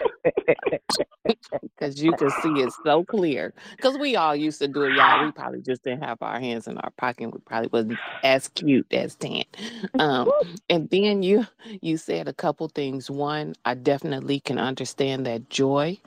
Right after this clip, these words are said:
because it comes from him at a time where it feels, um, if you could just see it, uh, this, this spot, this place, uh, this depth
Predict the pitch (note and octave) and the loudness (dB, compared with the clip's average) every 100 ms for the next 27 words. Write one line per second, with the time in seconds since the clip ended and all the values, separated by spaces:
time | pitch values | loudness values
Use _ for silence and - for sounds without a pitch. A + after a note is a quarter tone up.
0 | - - - C#3 C3+ D3+ A#2+ - - C#3 | -18 -16 0 0 2 0 0 -4 -2 -2
1 | C#3+ - C3+ C3 D3+ C#3 C#3 D3 - B2 | -2 -6 -6 -4 0 0 0 -4 -2 -2
2 | A#2+ A#2+ - D#3 D3+ C#3+ D3 D3 C3+ B2+ | -2 -4 -2 0 2 0 -2 2 4 4
3 | B2 B2 - - - D3+ C3+ - - D3+ | 0 -4 -14 -18 -2 2 2 0 2 4
4 | D3+ D3+ D#3 - - B2+ B2 A#2+ B2 B2+ | 4 0 -4 -10 -12 -12 -10 -10 -10 0
5 | D3+ C3+ C#3 C#3 C3 - D3 C3 - - | 0 0 -2 0 -2 -2 0 0 -4 -6
6 | - - C#3 B2+ - - C3 - - - | -8 -8 0 0 0 -4 -4 -4 -14 -8
7 | E3 D3+ - _ - - - - - _ | -4 -2 -4 _ -14 -14 -20 -20 -20 _
8 | _ D3 C#3 - - _ - F3 D3+ C#3+ | _ 2 2 0 -14 _ -6 0 2 0
9 | - C3 - C#3+ C3+ B2 D#3 C3+ - - | -2 -2 2 0 0 0 0 0 -6 -16